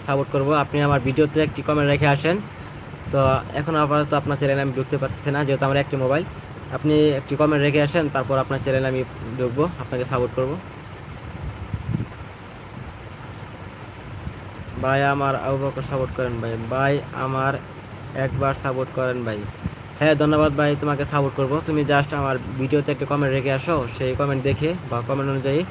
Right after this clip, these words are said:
আমি তোমাকে সাপোর্ট করব। যারা যারা যুক্ত আছেন অবশ্যই লাইক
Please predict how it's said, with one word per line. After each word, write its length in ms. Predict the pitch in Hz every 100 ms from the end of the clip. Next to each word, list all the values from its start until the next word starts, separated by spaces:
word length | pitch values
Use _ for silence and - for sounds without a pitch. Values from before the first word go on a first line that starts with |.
| - - - - -
আমি 120 | 131
তোমাকে 220 | 135 131
সাপোর্ট 280 | 143 135 113
করব। 140 | 117 107 110 - - - - - - - - - - - - - - - - - - - - - - - - - - - - - -
যারা 140 | 139 151
যারা 120 | 160
যুক্ত 260 | 147 147
আছেন 240 | 156 143 156
অবশ্যই 300 | 139 135 143
লাইক 260 | 135 127